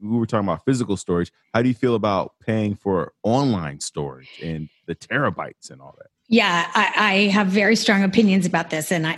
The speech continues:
Speaker 2: they were proven by the New York Times recently. About a year, I think the January before the pandemic, the New York Times did this great article about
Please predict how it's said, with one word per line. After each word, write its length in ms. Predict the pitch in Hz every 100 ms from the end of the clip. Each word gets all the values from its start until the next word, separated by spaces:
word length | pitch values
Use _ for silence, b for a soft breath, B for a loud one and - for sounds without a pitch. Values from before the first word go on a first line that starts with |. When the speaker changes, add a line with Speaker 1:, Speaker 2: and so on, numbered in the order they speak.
| -
Speaker 2:
they 160 | 190 185
were 420 | 185 175 - - -
proven 560 | - 320 311 254 226
by 260 | 202 190 190
the 380 | 190 185 175 -
New 240 | 202 220
York 220 | 233 202 -
Times 420 | 214 190 185 175
recently. 440 | 165 165 156 160
About 180 | 165 196
a 60 | 202
year, 260 | 208 254 -
I 60 |
think 200 | - 294
the 120 | 294 262
January 640 | 190 - 208 208 202 196
before 300 | 185 175 202
the 100 | 180
pandemic, 680 | 190 185 175 170 165 - B B B -
the 80 | 190
New 80 |
York 160 | 190 185
Times 200 | 190 185
did 140 | 190
this 260 | 175 170 -
great 260 | - 180 -
article 400 | 190 185 180 175
about 440 | 165 160 156 156